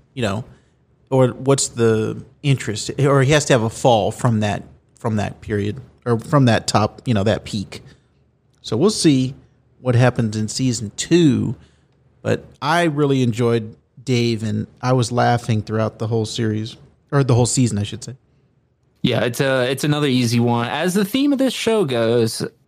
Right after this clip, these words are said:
Speaker 2: it's an easy one to suggest to people. Um, yeah, I mean, it's, each episode is so fast. I do like how they are tied. So, like, Atlanta, sometimes it comes across as a little bit, and not in a bad way,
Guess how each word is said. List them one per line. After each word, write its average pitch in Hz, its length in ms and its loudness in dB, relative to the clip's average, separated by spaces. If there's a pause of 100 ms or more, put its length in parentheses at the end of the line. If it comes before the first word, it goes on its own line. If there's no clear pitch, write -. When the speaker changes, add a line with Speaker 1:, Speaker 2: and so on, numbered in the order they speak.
(120)
Speaker 2:
it's 135 180 -2
an 170 80 2
easy 170 260 0
one 151 220 0
to 131 40 0
suggest 113 460 -2
to 127 80 0
people. 135 460 0 (580)
Um, 113 580 0 (1300)
yeah, 120 180 0
I 117 40 -2
mean, 120 180 0
it's, - 360 -6 (420)
each 151 160 0
episode 117 360 0
is 117 80 0
so 113 180 2
fast. 113 640 -2
I 123 200 0
do 143 200 2
like 135 180 0
how 131 100 0
they 110 140 0
are 113 100 2
tied. 117 460 0
So, 131 100 0
like, 113 140 0
Atlanta, 123 460 0
sometimes 120 480 -2
it 107 60 -6
comes 117 220 0
across 113 300 0
as 117 100 -4
a 110 40 0
little 113 240 2
bit, 113 240 -2
and 147 180 0
not 131 140 -2
in 156 80 0
a - 20 2
bad 117 180 0
way, 117 220 0